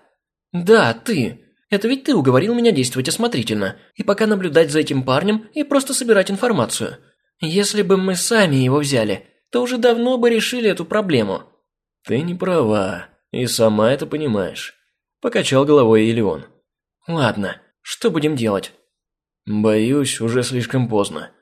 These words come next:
Как я заметил, бойцы Эвилий отсутствуют почти в полном составе.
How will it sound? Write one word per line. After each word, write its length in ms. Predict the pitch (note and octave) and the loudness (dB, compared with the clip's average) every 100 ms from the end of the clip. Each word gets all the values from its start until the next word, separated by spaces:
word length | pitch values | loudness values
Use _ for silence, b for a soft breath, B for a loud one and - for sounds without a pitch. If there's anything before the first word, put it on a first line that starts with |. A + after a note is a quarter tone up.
| _ _ _ | _ _ _
Как 180 | C#3+ C#3 | -4 0
я 80 | A#2+ | 2
заметил, 460 | A#2+ C3+ C#3 G#2 | 2 2 2 0
бойцы 540 | G#2+ A2 - C3 A#2 A2 | 0 0 0 0 2 2
Эвилий 340 | C3+ A2 F#2 | 2 0 -2
отсутствуют 640 | G2+ - D#3+ D3+ D3 C3 | -4 -4 -4 -2 -2 -2
почти 320 | C#3 C3 - | -2 -2 -4
в 100 | C3 | -6
полном 260 | B2+ C#3 A#2 | 0 0 0
составе. 640 | B2 B2 - C3+ F#2 - | -4 -6 -2 0 0 -4